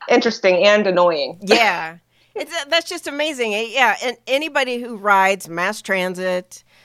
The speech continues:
Speaker 2: you've had, you know, almost every day, you have these moments where somebody stands just a little bit too close or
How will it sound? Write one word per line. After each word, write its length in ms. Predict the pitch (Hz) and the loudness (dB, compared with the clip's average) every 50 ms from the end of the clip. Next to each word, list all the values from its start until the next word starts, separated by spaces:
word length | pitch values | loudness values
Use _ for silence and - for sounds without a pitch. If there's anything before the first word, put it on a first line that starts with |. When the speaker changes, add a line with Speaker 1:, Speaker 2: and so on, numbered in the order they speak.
| _ _ _ _ | _ _ _ _
Speaker 2:
you've 240 | - 233 254 220 - | -12 -12 -12 -10 -10
had, 580 | 196 226 226 226 226 220 220 220 220 220 - - - | -6 -2 2 4 6 6 6 6 4 2 -2 -8 -6
you 60 | - | -2
know, 80 | 254 254 | 0 0
almost 340 | 254 277 - 285 240 - 220 | 0 0 -2 -4 -4 0 0
every 220 | 208 196 180 170 | 0 0 -2 -6
day, 340 | 160 - 175 160 160 151 143 | -8 -6 -6 -4 -6 -6 -10
you 220 | 151 156 180 196 | -10 -8 -4 -4
have 300 | 202 202 185 180 170 170 | -2 0 0 0 0 -2
these 260 | - 208 185 170 180 190 | -6 -8 -8 -6 -4 -2
moments 520 | 190 180 175 170 165 165 160 156 - - | 0 0 0 0 -2 -6 -8 -10 -8 -4
where 200 | 185 185 180 180 | 0 0 0 0
somebody 380 | 180 - 214 196 202 196 196 185 | 0 -2 -4 -2 -2 -2 -2 -4
stands 420 | - - 208 190 185 185 185 180 | -4 -4 -2 -2 0 0 -2 -4
just 240 | - 165 175 - - | -8 -12 -12 -12 -12
a 60 | - | -14
little 240 | 165 170 165 160 160 | -12 -10 -10 -10 -10
bit 240 | 156 160 151 - - | -10 -10 -12 -12 -14
too 220 | - - 160 156 | -12 -12 -12 -12
close 840 | - - - 320 330 320 311 294 285 285 277 277 269 262 254 262 - | -12 -12 -6 -2 2 4 6 6 6 8 8 6 6 4 2 0 -2
or 380 | 220 196 180 180 180 175 170 | 0 2 2 2 2 0 -2